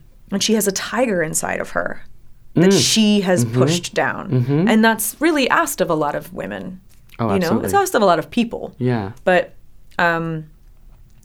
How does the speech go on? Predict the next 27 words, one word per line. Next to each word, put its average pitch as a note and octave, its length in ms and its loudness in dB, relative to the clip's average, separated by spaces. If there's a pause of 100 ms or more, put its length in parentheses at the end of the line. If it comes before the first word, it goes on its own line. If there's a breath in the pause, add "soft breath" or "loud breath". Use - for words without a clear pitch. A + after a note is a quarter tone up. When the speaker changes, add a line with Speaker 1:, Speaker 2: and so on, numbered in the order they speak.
(100)
Speaker 1:
I F#3+ 60 -2
think F3 260 -4
specifically E3+ 800 -2 (680 soft breath)
for G#3+ 140 0
a F#3+ 80 4
long F3+ 240 2
time, E3 340 0
women D3+ 220 -4
have E3 120 -8
been D3 120 -2
asked D#3 260 -6
to F3+ 80 -6
sort - 200 -4
of, - 300 -10 (200)
you F3 100 -8
know, E3+ 100 -8
you E3 160 -4
apologize - 640 -4
for - 140 -8
everything. - 580 -10 (140)
Speaker 2:
Mm-hmm. G2+ 200 -6
Speaker 1:
We're F#3 120 2
raised E3 560 0
to F3 60 -6
say, D#3+ 180 -8
"I'm D#3 100 -8
sorry," D#3 640 -4